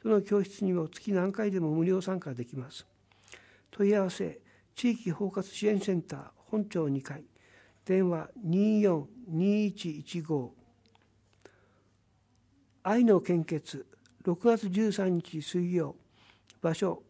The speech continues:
筑西市役所、関上支所。時間、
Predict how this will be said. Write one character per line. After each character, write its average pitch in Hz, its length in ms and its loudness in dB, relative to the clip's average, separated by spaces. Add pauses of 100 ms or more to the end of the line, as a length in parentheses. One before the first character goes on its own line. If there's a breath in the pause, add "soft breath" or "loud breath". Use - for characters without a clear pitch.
(180)
筑 - 180 -18
西 226 220 4
市 208 140 -4
役 190 160 -4
所、 156 320 -6
関 196 320 -6
上 202 200 2
支 - 120 -8
所。 - 280 -8 (720 soft breath)
時 175 120 -4
間、 165 280 -2